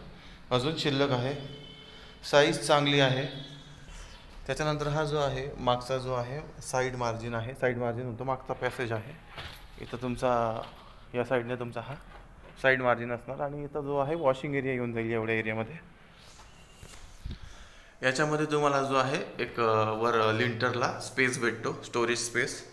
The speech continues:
Under construction हा बंगलो आहे. आणि या साईडला जे आहे तुमचं, अ, बेसिन येऊन जाईल इथून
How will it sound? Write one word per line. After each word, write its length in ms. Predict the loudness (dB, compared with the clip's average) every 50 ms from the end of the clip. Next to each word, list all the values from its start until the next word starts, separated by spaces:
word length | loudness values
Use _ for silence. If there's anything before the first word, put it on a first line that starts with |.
| -20 -20 -20 -20 -20 -20 -20 -20 -20 -20 -20 -20 -20 -4 2 4
Under 260 | 6 8 8 6 6
construction 840 | 6 4 2 2 0 0 0 2 2 2 0 0 -2 -4 -4 -6
हा 220 | -8 -8 -4 -4 -4
बंगलो 520 | -4 -4 -6 -6 -6 -6 -6 -4 -2 -2
आहे. 600 | -2 0 0 -2 -4 -4 -6 -12 -12 -16 -18 -20 -20 -20 -20 -20 -20 -20 -20 -20 -20 -20 -20 -20 -20 -20 -16 -10
आणि 140 | -6 2 6
या 140 | 8 8 8
साईडला 380 | 8 8 8 8 8 6 6 6
जे 160 | 6 6 6
आहे 200 | 6 4 2 0
तुमचं, 420 | -2 -4 -6 -4 -4 -2 -2 -2
अ, 460 | -2 -4 -2 2 4 4 4 4 6
बेसिन 380 | 6 6 6 6 4 0 0 0
येऊन 160 | 0 -2 -2
जाईल 240 | -2 -4 -4 -6 -8 -12 -14
इथून 1400 | -14 -14 -16 -18 -20 -20 -20 -20 -20 -20 -20 -20 -20 -20 -20 -20 -20 -20 -20 -20 -20 -20 -18 -12 -10 -10 -10